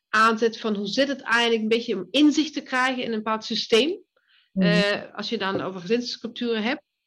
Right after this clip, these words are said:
Speaker 1: Wat
Speaker 2: Mhm.
Speaker 1: thema's betreft is het ook een a-, kan het ook in eerste instantie een aanzet zijn om hoe, hoe zit dat, hoe zit, hoe zit het thema, hoe zitten de thematische aspecten met elkaar verbonden. En dan is het zeker ook een, eh, enorme doorwerking, dus ook een proces, zeg maar, van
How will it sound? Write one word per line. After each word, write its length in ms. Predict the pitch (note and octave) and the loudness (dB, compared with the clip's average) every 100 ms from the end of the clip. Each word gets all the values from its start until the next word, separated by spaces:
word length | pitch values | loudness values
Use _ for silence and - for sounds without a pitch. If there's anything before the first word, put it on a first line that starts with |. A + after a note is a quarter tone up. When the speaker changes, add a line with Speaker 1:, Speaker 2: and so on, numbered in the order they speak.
| _ - - | _ -20 -10
Speaker 1:
Wat 180 | F3 E3 | -4 -2
Speaker 2:
Mhm. 100 | E3+ | 2
Speaker 1:
thema's 240 | D4+ D4+ D4+ | 2 2 -4
betreft 460 | B3 C4+ C4 - - | -6 -2 -2 -6 -12
is 100 | A#3 | -10
het 200 | G#3+ - | -10 -2
ook 220 | B3 D#4+ | 2 2
een 220 | C4+ - | 0 0
a-, 120 | A3 A3 | 0 0
kan 160 | B3 | 0
het 120 | A#3 A3 | -2 -2
ook 100 | A#3+ | -6
in 80 | B3 | -6
eerste 240 | - D4 | -4 -6
instantie 340 | B3+ B3+ A3+ G#3+ | -4 -4 -4 -4
een 60 | |
aanzet 300 | C3 A#3+ A#3 | -2 -2 -2
zijn 240 | - A3 A3 | -2 -2 -2
om 80 | G#3 | -4
hoe, 260 | G3+ G#3+ - | -4 -4 -6
hoe 220 | G#3 A3 | -6 -4
zit 160 | C4+ C4 | -4 -4
dat, 200 | A#3+ - | -6 -8
hoe 240 | G#3 A3 | -10 -8
zit, 240 | A3 - - | -8 -12 -14
hoe 140 | G#3 | -8
zit 120 | C4+ | -6
het 160 | B3+ - | -6 -2
thema, 240 | C4+ C#4 | 0 2
hoe 80 | B3 | -2
zitten 200 | A#3+ A3+ | -4 -10
de 60 | G#3+ | -6
thematische 400 | A#3 G#3+ A3 G#3+ | -2 -2 -2 -6
aspecten 440 | - D4 - C4+ | -6 -6 -6 -6
met 80 | B3+ | -6
elkaar 280 | B3+ C4 C4 | -4 -4 -2
verbonden. 540 | B3 A#3+ B3+ C4+ D#4+ - - - - _ _ _ - | -2 0 2 0 -2 -8 -20 -20 -20 _ _ _ -4
En 180 | A3 | -2
dan 280 | G#3+ A#3+ F#4+ | 4 4 4
is 100 | F4 C#4+ | 0 -4
het 100 | B3 | -6
zeker 460 | - E4 F#4 D4+ | -2 0 0 -2
ook 200 | A3 B3 | -2 -2
een, 140 | A#3+ G#3+ | 0 -2
eh, 140 | G#3 | -2
enorme 440 | G#3 A3 B3+ B3 G3+ | -2 0 0 -2 2
doorwerking, 640 | A3+ C#4+ C#4 C#4 C#4 A#3 | 4 4 2 -2 -4 -8
dus 140 | A3 | -6
ook 180 | - G#3+ | -8 -8
een 100 | G#3 | -8
proces, 500 | - G3 - C#4 D4+ | -8 -8 -4 -4 -4
zeg 220 | D#4 - | -8 -6
maar, 160 | A#3+ A3+ | -8 -6
van 440 | G#3 F#3+ F#3+ F#3 | -8 -8 -8 -12